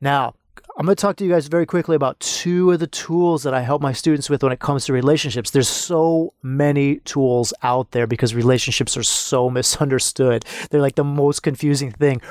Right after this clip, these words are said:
Relationships and time. They're, like, the two most confusing things about being a human being. But the two tools that I wanna talk to you guys about are manuals and boundaries. And I'll make this quick. I do have some podcasts. I do have some previous episodes on manuals and boundaries.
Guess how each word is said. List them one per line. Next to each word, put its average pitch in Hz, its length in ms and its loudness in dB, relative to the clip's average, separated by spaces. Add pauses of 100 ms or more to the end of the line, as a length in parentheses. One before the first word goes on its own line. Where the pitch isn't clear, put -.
Relationships 151 680 0
and 139 140 0
time. 123 480 -2 (220)
They're, 143 100 0
like, 139 140 2
the 143 80 -2
two 180 260 0
most 170 240 0
confusing 156 460 0
things 151 240 0
about 127 240 0
being 131 180 2
a 123 60 0
human 123 300 -2
being. 113 300 0
But 156 180 2
the 156 60 0
two 254 520 -2 (220)
tools 220 260 0
that 196 80 2
I - 20 2
wanna 180 160 0
talk 233 220 -2
to 202 60 -6
you 175 40 -8
guys 156 140 2
about 143 260 0
are 135 80 0
manuals 156 500 0
and 127 140 -2
boundaries. 127 420 0
And 131 60 -4
I'll 143 80 2
make 202 200 0
this 196 160 -2
quick. 170 340 0
I 139 80 0
do 160 240 -2
have 175 100 2
some 151 160 -4
podcasts. 143 540 0
I - 20 -2
do 131 120 0
have 143 100 0
some 147 100 -8
previous 135 380 0
episodes 135 440 0
on 123 120 0
manuals 131 360 2
and 117 120 -4
boundaries. 123 420 0